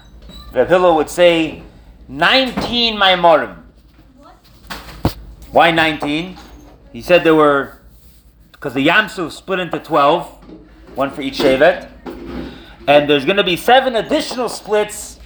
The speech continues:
that will happen when Mashiach comes. This is from the Haftarah of Acharon Shel Pesach.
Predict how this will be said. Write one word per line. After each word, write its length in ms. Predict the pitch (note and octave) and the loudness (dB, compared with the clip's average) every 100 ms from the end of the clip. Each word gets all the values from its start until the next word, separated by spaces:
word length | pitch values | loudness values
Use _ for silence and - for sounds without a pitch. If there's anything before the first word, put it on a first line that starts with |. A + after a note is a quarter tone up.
| - - | -20 -2
that 100 | E3 | 4
will 100 | F3 | 6
happen 240 | G#3 A3+ | 4 0
when 80 | G#3+ | -4
Mashiach 460 | G3 - A3+ G3+ - | -8 -6 -2 0 2
comes. 440 | F#3+ F3 D#3 - - - - _ _ _ - | 0 0 -6 -18 -20 -20 -20 _ _ _ -20
This 120 | - | -14
is 40 | |
from 160 | - D3+ | -6 2
the 80 | C#3 | 2
Haftarah 320 | C3+ E3+ D#3+ | 4 2 2
of 100 | C#3+ | 2
Acharon 380 | D3 D3 C#3+ C3+ | 2 0 -4 -6
Shel 120 | C3+ | -6
Pesach. 420 | C#3+ C#3 C#3 B2 | -6 -6 -8 -10